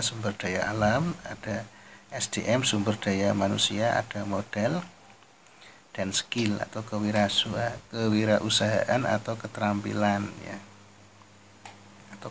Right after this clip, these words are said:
kemampuan. Nah, kemudian tentunya kita akan bahas soal-soal. Oke, kemudian yang pertama, pengertian pasar. Apa itu pasar? Pasar adalah suatu tempat strategis,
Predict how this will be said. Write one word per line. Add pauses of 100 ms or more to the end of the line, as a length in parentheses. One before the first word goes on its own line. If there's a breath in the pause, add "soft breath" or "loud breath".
kemampuan. (480)
Nah,
kemudian
tentunya
kita
akan
bahas
soal-soal. (840 loud breath)
Oke, (160)
kemudian (1400 loud breath)
yang
pertama, (160)
pengertian
pasar.
Apa
itu
pasar? (240)
Pasar
adalah (1040 loud breath)
suatu
tempat
strategis,